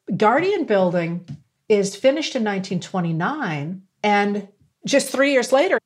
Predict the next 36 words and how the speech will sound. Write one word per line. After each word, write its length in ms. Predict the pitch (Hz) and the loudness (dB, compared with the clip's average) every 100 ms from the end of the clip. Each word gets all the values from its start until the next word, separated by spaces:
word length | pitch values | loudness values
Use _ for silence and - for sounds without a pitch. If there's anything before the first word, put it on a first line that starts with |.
| _ _ - | _ _ -8
it 100 | - | 0
goes 260 | 302 302 | 0 0
into 160 | 320 269 | -2 -2
receivership. 880 | 240 214 269 339 381 - - - _ _ - | -4 -6 -4 -4 -4 -6 -8 -10 _ _ -4
They 120 | 202 | -4
can't 340 | 196 226 233 | -2 -4 -4
pay 180 | - 220 | 0 2
the 240 | 208 202 196 | 2 0 0
lease 320 | 202 208 - | -2 -2 -2
on 140 | 196 | 0
the 80 | 180 | 0
building, 500 | 180 214 233 269 320 - - _ | 0 -2 -2 -4 -8 -14 -20 _
and 140 | 214 214 | 2 2
it 100 | 214 | 2
ends 360 | 226 262 285 - | 2 2 0 -2
up, 320 | 233 202 196 - _ _ _ - | 2 2 0 -8 _ _ _ -2
during 300 | 226 240 214 | 0 2 0
World 260 | 220 196 | 0 0
War 220 | 185 190 | -2 -2
Two, 580 | 190 - 269 214 165 170 | -4 -4 -2 0 0 -4
being 280 | 185 208 196 | -2 -2 0
repurposed 920 | 185 196 196 - 370 392 - - - - - _ | -2 -4 -6 -4 -2 0 -2 -4 -12 -20 -20 _
to 100 | - | -4
be 160 | 208 226 | 0 0
the 140 | 214 | 0
command 500 | 208 233 240 302 359 | -2 -4 -2 -2 -4
center 480 | 330 - 185 180 180 | -6 -4 -4 -2 -4
for 180 | 170 202 | -4 -4
the 100 | 202 | -4
U 180 | 220 226 | -2 -2
S 160 | 226 | -4
Army 340 | - 220 214 196 | -4 -2 -2 -2
Wartime 560 | 196 214 220 - 214 | -2 -2 -4 -6 -6
Ordnance 460 | 208 202 190 190 - | -4 -6 -4 -6 -8
Production 500 | 196 220 262 - 180 | -6 -6 -6 -8 -8
Program, 540 | - 151 151 151 147 | -8 -10 -10 -14 -16